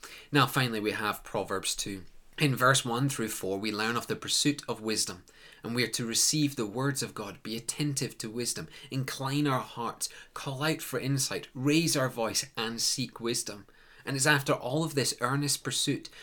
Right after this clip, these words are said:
that we begin to understand verse five, and that is the fear of the Lord, which brings the knowledge of his ways. The rest of the chapter ultimately describes how this wisdom protects us from sin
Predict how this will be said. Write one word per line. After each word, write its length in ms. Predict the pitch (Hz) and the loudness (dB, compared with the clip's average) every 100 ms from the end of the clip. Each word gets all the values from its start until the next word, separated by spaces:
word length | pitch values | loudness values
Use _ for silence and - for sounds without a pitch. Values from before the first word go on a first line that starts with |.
| - - | -14 -6
that 100 | 120 | -4
we 100 | 117 | -2
begin 320 | 113 127 131 | -2 -2 -2
to 120 | 131 | -2
understand 520 | 127 117 - 110 107 | -2 -2 -2 -2 -6
verse 320 | 98 101 98 | -4 -2 0
five, 560 | - 113 107 98 92 - - - - | -2 -4 -8 -10 -12 -18 -20 -20 -18
and 120 | - 113 | -6 0
that 180 | 113 | 0
is 140 | 113 - | 0 -2
the 80 | 104 | -4
fear 400 | - 117 113 107 | -6 -4 -4 -4
of 120 | 107 | -6
the 80 | 107 | -6
Lord, 340 | 98 101 101 | -4 -8 -6
which 280 | 117 110 113 | -6 -8 -2
brings 320 | 123 135 131 | 0 2 2
the 140 | 135 | 0
knowledge 420 | 110 107 113 117 107 | -2 -4 -2 -2 -4
of 120 | - | -8
his 240 | 127 113 | -6 -6
ways. 480 | 107 113 110 - - - _ - - | -4 -6 -4 -6 -6 -10 _ -20 -18
The 140 | - 120 | -4 4
rest 240 | 151 - | 6 6
of 80 | 127 | 0
the 80 | 104 | -2
chapter 420 | - 117 - 110 | -2 -4 -2 -2
ultimately 460 | 120 131 127 95 101 | 0 -2 -6 -4 -4
describes 580 | 104 - 113 113 107 - - - | 0 0 0 -4 -6 -10 -16 0
how 140 | 131 135 | 2 4
this 200 | 123 - | 0 -2
wisdom 340 | 110 113 98 | -4 -4 -8
protects 540 | 101 98 - 135 - | -10 -10 -6 -4 -2
us 120 | 143 135 | -4 -4
from 200 | 156 143 | -2 -2
sin 320 | - 160 | 0 -2